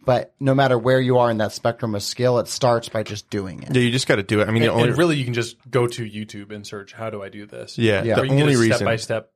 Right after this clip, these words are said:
Speaker 3: by Chat G P T.
Speaker 2: The only reason I, I am where I'm at, or even where I st-, like, that I started doing this exactly where I started was because I've had years of experience.
Speaker 1: Yeah.
Speaker 3: Right.
Speaker 2: And even, like, my pho-, and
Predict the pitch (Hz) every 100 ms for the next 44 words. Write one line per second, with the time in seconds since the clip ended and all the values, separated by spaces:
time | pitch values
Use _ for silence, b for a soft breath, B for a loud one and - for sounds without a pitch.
0 | - 110 - 117 110 113 107 104 107 104
1 | - _ - 127 131 131 127 113 110 101
2 | - 107 104 104 104 101 98 95 120 120
3 | 113 101 92 - 117 107 101 101 98 95
4 | - - 104 107 101 104 98 87 98 131
5 | 139 107 98 98 107 - 143 151 139 139
6 | 139 147 143 151 151 120 120 117 110 101
7 | 107 98 101 101 98 92 - - 110 98
8 | - 104 - 127 117 98 - 131 127 117
9 | 104 107 101 - - 113